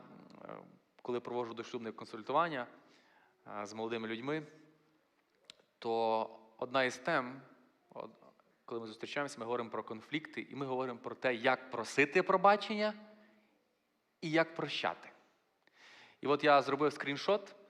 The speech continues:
шість кроків, як просити пробачення. І дивіться, що там є. Визнайте, що те, що ви вчинили, було неправильно і завдало болю. Спробуйте зрозуміти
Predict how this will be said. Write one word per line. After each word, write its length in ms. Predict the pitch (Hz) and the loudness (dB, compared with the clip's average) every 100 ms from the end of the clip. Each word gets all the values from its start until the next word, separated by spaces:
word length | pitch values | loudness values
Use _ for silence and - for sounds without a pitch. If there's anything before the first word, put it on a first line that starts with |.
| _ _ _ _ _ _ _ | _ _ _ _ _ _ _
шість 600 | - - 190 165 - - - - | -8 0 0 0 -4 -16 -20 0
кроків, 440 | 170 202 - 135 | 6 6 4 4
як 280 | 147 151 - | 4 4 0
просити 400 | 143 - 147 135 | 0 0 0 0
пробачення. 540 | - 110 92 - 110 | 0 2 0 0 -12
І 40 | 107 | -4
дивіться, 240 | 190 185 | -4 -4
що 120 | 160 | -4
там 160 | 151 135 | -4 -6
є. 180 | 104 85 - _ _ _ _ _ _ _ _ - - - - | -6 -12 -20 _ _ _ _ _ _ _ _ -20 -20 -16 -4
Визнайте, 680 | 135 208 202 165 151 160 151 | 6 6 8 6 6 6 4
що 180 | - | 2
те, 200 | 151 165 | 2 4
що 200 | 156 - | 4 2
ви 60 | 151 | 0
вчинили, 380 | 143 - 151 143 | 0 -2 0 0
було 180 | 127 127 | 0 -2
неправильно 680 | 131 131 107 104 110 117 131 | 0 4 6 6 2 -2 -6
і 120 | 127 | -4
завдало 380 | 117 113 117 113 | -4 0 0 0
болю. 380 | 104 101 107 143 - _ _ _ _ _ _ _ - - | -4 -6 -6 -16 -20 _ _ _ _ _ _ _ -20 -16
Спробуйте 600 | - - 196 202 190 165 | 0 4 8 6 6 4
зрозуміти 800 | 139 156 147 151 135 - 143 | 4 -2 -2 -2 -4 -4 -8